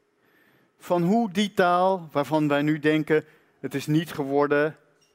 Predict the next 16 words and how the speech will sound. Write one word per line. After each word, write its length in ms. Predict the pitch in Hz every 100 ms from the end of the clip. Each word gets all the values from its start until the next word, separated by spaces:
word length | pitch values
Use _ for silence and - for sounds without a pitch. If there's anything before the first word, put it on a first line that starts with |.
| _ -
eh, 260 | 120 120
wat 140 | 127 147
het 120 | 135
had 140 | 131
moeten 280 | 139 151 156
worden", 420 | 143 147 147 160 - _ -
wel 280 | 160 185
degelijk 640 | 151 262 262 196 180 - - _
voor 400 | - - 180 180 - _
een 180 | 151 -
kleine 420 | - 269 285 254
groep 400 | - - 196 - - _ _ _ _ _ _ _ -
tot 220 | 185 160
leven 380 | 185 240 175 165
is 160 | 131
gekomen. 640 | - - 131 123 131 135